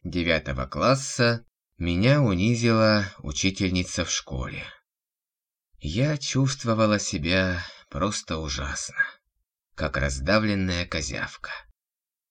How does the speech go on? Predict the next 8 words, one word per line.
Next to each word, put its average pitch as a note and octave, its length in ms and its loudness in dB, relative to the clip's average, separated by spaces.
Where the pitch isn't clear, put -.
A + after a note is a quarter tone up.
Я A#2 240 2
надеялась, G2+ 880 0
что - 260 -4
мои E2+ 280 0
родители D#2+ 680 -2
заступятся E2 840 -4
за D2+ 140 -4
меня. D2 320 -6